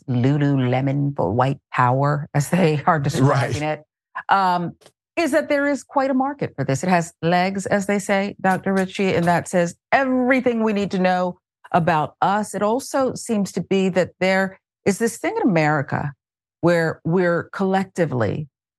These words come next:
Speaker 1: proud of our worst moments in history. If this was Germany, they're
Speaker 2: Hmm.
Speaker 1: still denouncing the, the worst parts of their history, but
Speaker 2: Mm-hmm.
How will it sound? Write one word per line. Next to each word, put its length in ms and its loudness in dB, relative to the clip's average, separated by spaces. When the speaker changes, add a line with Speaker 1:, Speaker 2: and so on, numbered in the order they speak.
Speaker 1:
proud 420 0
of 280 -2
our 320 0
worst 440 -2
moments 360 -2
in 80 -2
history. 560 -2
If 100 2
this 220 2
was 180 0
Germany, 680 0
they're 100 4
Speaker 2:
Hmm. 140 4
Speaker 1:
still 160 0
denouncing 840 0
the, 360 2
the 100 2
worst 300 0
parts 260 0
of 100 -2
their 220 2
history, 380 -2
but 160 4
Speaker 2:
Mm-hmm. 240 0